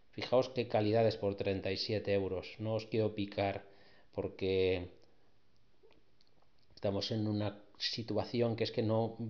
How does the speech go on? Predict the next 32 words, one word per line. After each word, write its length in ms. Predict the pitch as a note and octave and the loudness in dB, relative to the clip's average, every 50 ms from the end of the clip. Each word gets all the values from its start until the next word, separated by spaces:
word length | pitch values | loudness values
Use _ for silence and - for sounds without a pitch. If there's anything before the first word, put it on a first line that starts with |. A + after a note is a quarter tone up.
| A2+ - - | -10 -4 0
paran 320 | - A2 A#2 A#2+ A#2 A2+ | 4 4 4 4 4 4
de 140 | G#2+ A2+ G#2+ | 4 4 4
venir 340 | G#2+ G#2+ G#2+ A2+ A#2 G#2+ - | 4 2 2 0 0 -2 -2
campañas 640 | - G2 G2 G2+ - A#2 A2+ A#2 A#2+ A#2+ A#2 - | -2 -2 -2 0 -2 -2 0 0 -2 -2 -4 -4
y 60 | B2 G#2+ | -6 -4
campañas 560 | - G#2 G2 G2+ G#2 A2+ A2+ A2+ A2 A2 - | -2 -2 -2 0 0 0 0 0 -2 -4 -4
unas 240 | A#2 A2+ A2 G#2+ - | -4 -4 -4 -2 -4
detrás 360 | A#2 A2 - - A2 G#2 - | -4 -4 -2 -2 -2 -2 0
de 120 | A2 A2 | 0 0
otras 320 | A2 A2 - A2+ A#2+ - - | 0 0 0 -2 -2 -2 -6
y 160 | - A2 G#2+ | -8 -6 -4
tenemos 380 | - G#2+ G#2 G#2+ B2 C3+ - | -2 0 0 2 0 0 0
que 100 | - B2 | 0 0
elegir 340 | A2+ A2+ A2+ A2+ C3+ C#3 C#3 | 0 0 0 0 -2 -2 2
los 160 | B2+ A2+ G#2+ | 2 2 2
relojes 380 | - - G2+ G#2 - - C3 - | 2 2 0 0 0 -2 -4 -4
que 100 | - A2 | -4 -4
nos 160 | G#2 G#2 G2+ | -4 -2 -2
gustan. 380 | G2+ G#2+ B2+ B2 - G#2 G2+ G2 | -2 -4 -4 -4 -4 -6 -6 -4
Tenemos 400 | G#2 G#2 A#2 B2+ C3+ - - - - - - - - - - - | -4 -4 -2 -2 -4 -4 -6 -12 -18 -20 -20 -20 -20 -20 -10 -4
que 120 | - A2+ | 0 0
ir 360 | A2+ A#2+ C3+ C#3 - - - - | 2 2 0 -2 -4 -8 -14 -8
hacia 300 | - A2 G#2 - A#2+ A2 | -8 -8 -4 -2 0 2
los 300 | G#2 G#2+ G#2 G2 G2+ F#2+ | 2 2 2 0 0 -2
más 280 | A2 A2 B2+ C3 - - B2 | -2 -2 0 -2 -2 -4 -6
icónicos 640 | A2 - B2+ B2+ B2 A#2 A2+ A#2 - B2+ B2+ - | -4 -2 0 0 0 0 -2 0 0 0 0 0
y 40 | A2+ | -2
comprar 460 | G2 G2+ F#2+ G2 - A2+ B2 A#2+ - | -4 -4 -4 0 0 0 0 0 0
pocos 260 | - A#2+ A2 - A2 G2+ | -2 -2 0 0 -2 0
relojes 500 | - G#2 G#2 G#2+ G#2 - - G2+ - - | 0 0 0 0 -2 -2 -6 -10 -10 -8
en 80 | G2 F#2+ | -8 -8
AliExpress. 560 | F#2 F#2 F#2 F#2 - - A2+ G2+ F2+ - | -8 -8 -8 -10 -8 -6 -4 -4 -4 -4